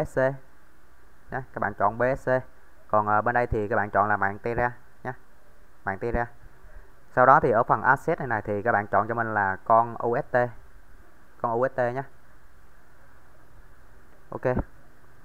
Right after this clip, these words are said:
Thì, ờ, sau khi các bạn, ờ, điền, ờ, chọn xong thì các bạn kéo xuống đây này nhá. Các bạn ấn vào nút Connect Wallet. Trường hợp thì, trường hợp mà cái điện thoại Android của các bạn mà nó không hiện ra chữ Connect, nó, nó, nó kêu là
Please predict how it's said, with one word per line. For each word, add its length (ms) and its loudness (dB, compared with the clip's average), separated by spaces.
Thì, 160 4
ờ, 140 10
sau 160 6
khi 100 4
các 100 4
bạn, 200 8
ờ, 280 8
điền, 200 2
ờ, 720 8
chọn 240 8
xong 220 6
thì 80 -2
các 60 4
bạn 120 6
kéo 160 2
xuống 120 -4
đây 140 4
này 120 4
nhá. 100 0
Các 40 -2
bạn 160 8
ấn 100 4
vào 80 4
nút 120 -6
Connect 340 4
Wallet. 280 4
Trường 120 6
hợp 220 8
thì, 80 6
trường 160 6
hợp 200 6
mà 240 8
cái 140 0
điện 140 -4
thoại 260 8
Android 420 6
của 120 4
các 80 2
bạn 220 6
mà 120 6
nó 80 6
không 220 0
hiện 200 -2
ra 140 4
chữ 280 0
Connect, 360 2
nó, 540 2
nó, 100 4
nó 280 0
kêu 280 4
là 960 8